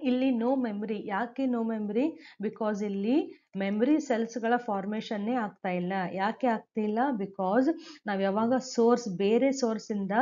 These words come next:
ರೆಡಿಮೇಡ್ ಆಂಟಿಬಾಡೀಸ್ ಅನ್ನ ಮಾತ್ರ ತಗೋತಾ ಇದೀವಿ, ರೆಡಿಮೇಡ್ ಆಂಟಿಬಾಡೀಸ್. ಓಕೆ, so ನಾವಿಲ್ಲಿ ಮೆಮೊರಿ ಸೆಲ್ಸ್‌ಗಳನ್ನ ತಗೋತಾ ಇಲ್ಲ, only ಆಂಟಿಬಾಡೀಸ್ ಅನ್ನ ತಗೊಂಡು ಕ್ವಿಕ್ ಆಗಿ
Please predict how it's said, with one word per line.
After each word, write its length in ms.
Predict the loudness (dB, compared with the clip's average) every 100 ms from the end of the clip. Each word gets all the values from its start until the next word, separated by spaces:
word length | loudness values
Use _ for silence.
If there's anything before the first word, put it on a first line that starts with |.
| 0 -2 -10 -4
ರೆಡಿಮೇಡ್ 760 | 0 0 4 4 6 6 4 0
ಆಂಟಿಬಾಡೀಸ್ 720 | -2 -2 -2 0 0 2 2
ಅನ್ನ 160 | 2 2
ಮಾತ್ರ 400 | 2 2 0 0
ತಗೋತಾ 380 | 0 0 -2 -2
ಇದೀವಿ, 360 | -2 -2 -2 -4 -8 _ _ _
ರೆಡಿಮೇಡ್ 840 | -6 -4 -4 -2 -2 -2 0 0 -2 -6 -14 -8 -2
ಆಂಟಿಬಾಡೀಸ್. 840 | 0 4 4 4 4 4 2 0 -6 _ _ _ -14
ಓಕೆ, 200 | 0 0 0 -6
so 100 | -2 2
ನಾವಿಲ್ಲಿ 320 | 6 6 6
ಮೆಮೊರಿ 340 | 4 4 2
ಸೆಲ್ಸ್‌ಗಳನ್ನ 500 | 4 2 2 2 2 2
ತಗೋತಾ 340 | 2 2 4
ಇಲ್ಲ, 240 | 4 4 2 -2 -4
only 320 | -2 2 2 2
ಆಂಟಿಬಾಡೀಸ್ 640 | -2 -2 0 2 2 4 4
ಅನ್ನ 160 | 2 0
ತಗೊಂಡು 580 | -2 -2 0 2 2 0
ಕ್ವಿಕ್ 440 | 2 0 0 0
ಆಗಿ 340 | 2 4 2